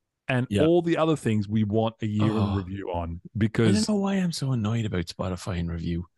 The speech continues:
Speaker 2: Like, I want
Speaker 1: because
Speaker 2: 'cause I used, I was never cool, but
Speaker 1: Yeah.
Speaker 2: I, I was thinking about it today. We
Speaker 1: Wait,
Speaker 2: can talk
Speaker 1: wait,
Speaker 2: about it. I'll
Speaker 1: wait.
Speaker 2: jump
Speaker 1: I
Speaker 2: in
Speaker 1: feel like,
Speaker 2: anyway.
Speaker 1: I feel like you're missing the, the whole,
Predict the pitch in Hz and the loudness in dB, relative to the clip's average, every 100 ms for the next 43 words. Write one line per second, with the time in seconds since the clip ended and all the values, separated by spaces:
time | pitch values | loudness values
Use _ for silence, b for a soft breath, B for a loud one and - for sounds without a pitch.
0 | B B B 160 117 160 156 151 - _ | B B B -2 0 2 0 -2 -10 _
1 | _ - 143 127 127 147 143 - _ - | _ -6 -2 2 4 2 0 -8 _ -6
2 | 131 135 127 131 127 - 92 85 87 - | -2 0 2 0 0 -2 0 0 -2 -8
3 | - 107 - - 101 95 - 120 - 120 | -2 -2 -2 -4 -2 -2 -4 -6 -4 -4
4 | 131 - 190 180 131 110 101 92 87 - | -2 0 0 2 0 0 -2 -2 -4 -10
5 | _ _ - - _ 104 98 151 156 131 | _ _ -20 -20 _ 0 0 0 -2 0
6 | 104 95 - - _ _ - 131 98 117 | 0 0 -4 -8 _ _ 0 2 2 0
7 | 101 127 127 120 135 113 - 123 117 113 | 2 2 4 2 0 0 0 0 0 0
8 | 110 113 - 104 98 92 95 107 104 101 | -2 -2 -2 -4 -2 -4 -6 -4 -2 0
9 | 104 | -2